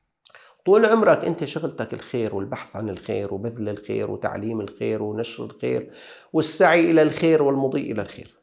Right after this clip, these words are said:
هلأ بس إذا عملت هيك شو يعني، بتخسر؟ هلأ بجوز الفلسفة الأرضية بتقول لك: "أخي، ما بصير، ما بتخسر هيك".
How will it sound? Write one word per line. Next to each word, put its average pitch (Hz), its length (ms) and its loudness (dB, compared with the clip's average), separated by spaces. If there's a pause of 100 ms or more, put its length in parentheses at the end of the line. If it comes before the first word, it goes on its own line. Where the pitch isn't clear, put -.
(140)
هلأ 120 220 -4
بس 110 180 -8
إذا 117 140 -2
عملت 147 320 -2
هيك 147 120 -4
شو 160 120 -2
يعني، 107 160 0
بتخسر؟ - 540 -2 (520)
هلأ 127 140 4
بجوز 147 480 0
الفلسفة 156 420 0
الأرضية 131 340 0
بتقول 131 260 -4
لك: 123 140 -6
"أخي، 127 400 -8
ما 135 200 -6
بصير، 135 480 -12 (260)
ما 135 200 -2
بتخسر - 640 -6
هيك". - 280 -8